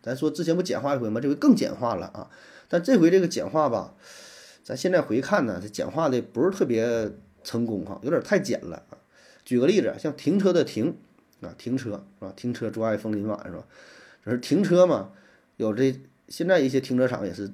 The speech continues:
特别是手写的啊，很简化的，它写成了单立人加上一个丁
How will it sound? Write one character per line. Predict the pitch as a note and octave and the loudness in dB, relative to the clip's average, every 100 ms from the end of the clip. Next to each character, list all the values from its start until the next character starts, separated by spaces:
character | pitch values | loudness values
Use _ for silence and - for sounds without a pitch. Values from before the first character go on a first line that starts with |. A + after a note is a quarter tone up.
| - | -6
特 | C#3 | -2
别 | B2 | 0
是 | C#3+ | -2
手 | C3+ A2+ C#3+ | -2 2 2
写 | C3+ | 2
的 | - G2 | -2 -4
啊， | G2 | -4
很 | A2 | -4
简 | B2 - | -4 -4
化 | A#2+ A2 | -4 -6
的， | F#2+ | -4
它 | D3+ | -4
写 | D3+ A2 | -2 -2
成 | A2+ | 0
了 | C3+ | -2
单 | C3+ C3+ | 0 2
立 | C#3+ | 2
人 | A#2 B2 | 2 0
加 | B2+ A#2 | -2 -2
上 | B2 | -4
一 | A2+ | -4
个 | A#2+ A#2+ - | -6 -6 -2
丁 | B2+ B2+ | 0 0